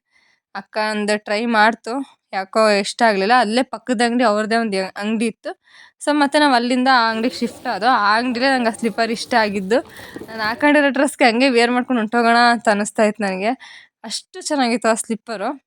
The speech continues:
But ಯಾರಿಗೆ ಇಷ್ಟ ಆಯ್ತೋ ಅಲ್ವೋ ಗೊತ್ತಿಲ್ಲ ಆ ಸ್ಲಿಪ್ಪರ್. ನನಗೆ ಮಾತ್ರ ತುಂಬಾ ಅಂದ್ರೆ ತುಂಬಾ ಇಷ್ಟ ಆಗೋಯ್ತು. ಇಷ್ಟ ಆಯ್ತಲ್ಲ ಅಂತ ತಗೊಂಡೆ. ಅಕ್ಕನೂ ತಗೋತು, ಅಣ್ಣ ಪೇ ಮಾಡ್ತು, ನಾನು ಕ್ಯಾಶ್ ಕೊಟ್ಟೆ ಅಣ್ಣಂಗೆ. ಅಣ್ಣಂಗೆ ಕ್ಯಾಶ್ ಬೇಕಿತ್ತಂತೆ. So, ಅಣ್ಣ ಪೇ ಮಾಡ್ತು, ನಾನು ಕ್ಯಾಶ್ ಕೊಟ್ಟೆ. So, ಅದನ್ನೆಲ್ಲ ತಗೊಂಡು,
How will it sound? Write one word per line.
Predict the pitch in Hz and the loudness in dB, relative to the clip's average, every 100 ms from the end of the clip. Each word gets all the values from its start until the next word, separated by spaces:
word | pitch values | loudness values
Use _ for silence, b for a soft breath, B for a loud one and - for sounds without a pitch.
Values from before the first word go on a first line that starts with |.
| _ 185 | _ -8
But | 196 190 | -8 -6
ಯಾರಿಗೆ | 160 175 226 | -8 -6 -4
ಇಷ್ಟ | 240 - | -2 2
ಆಯ್ತೋ | 233 220 | 2 2
ಅಲ್ವೋ | 226 226 | 0 2
ಗೊತ್ತಿಲ್ಲ | 220 208 220 214 | 0 -4 -2 -2
ಆ | |
ಸ್ಲಿಪ್ಪರ್. | 214 202 226 262 | -2 -4 -2 0
ನನಗೆ | 208 196 | 0 0
ಮಾತ್ರ | 202 202 220 | -4 -4 -8
ತುಂಬಾ | 208 196 214 | -8 -4 -2
ಅಂದ್ರೆ | 214 214 | -2 -4
ತುಂಬಾ | 226 202 202 226 | -8 -6 0 0
ಇಷ್ಟ | 226 - | 0 0
ಆಗೋಯ್ತು. | 214 196 190 262 320 _ _ _ _ _ _ | -2 0 -4 -4 -6 _ _ _ _ _ _
ಇಷ್ಟ | 247 - | -8 0
ಆಯ್ತಲ್ಲ | 254 226 226 | 0 2 0
ಅಂತ | 214 202 254 | 0 0 0
ತಗೊಂಡೆ. | 208 190 208 196 233 - _ _ _ | 2 2 2 2 0 0 _ _ _
ಅಕ್ಕನೂ | 190 220 220 233 | -8 -2 0 0
ತಗೋತು, | 214 196 196 | 0 0 0
ಅಣ್ಣ | 233 190 214 | 0 0 -2
ಪೇ | 220 220 | 0 0
ಮಾಡ್ತು, | 214 208 302 | 0 0 0
ನಾನು | 311 220 | -2 0
ಕ್ಯಾಶ್ | 202 196 - | -2 -4 -4
ಕೊಟ್ಟೆ | 202 - | -6 -6
ಅಣ್ಣಂಗೆ. | 190 180 190 | -10 -8 -2
ಅಣ್ಣಂಗೆ | 220 202 208 | -2 -2 -4
ಕ್ಯಾಶ್ | 220 196 202 | 0 0 -2
ಬೇಕಿತ್ತಂತೆ. | 226 196 190 190 208 302 339 _ _ _ _ - | -10 -8 -6 -4 -2 -4 -4 _ _ _ _ -2
So, | 247 240 | 2 2
ಅಣ್ಣ | 226 | 0
ಪೇ | 226 233 220 | -2 0 0
ಮಾಡ್ತು, | 220 220 320 | 0 -2 -2
ನಾನು | 254 | -2
ಕ್ಯಾಶ್ | - 208 - | 0 -2 -2
ಕೊಟ್ಟೆ. | 214 190 262 | -6 -2 -2
So, | 302 - 240 | -2 -2 0
ಅದನ್ನೆಲ್ಲ | 226 220 208 | 2 2 2
ತಗೊಂಡು, | 226 214 196 214 220 330 - | 2 0 0 -2 0 -2 -4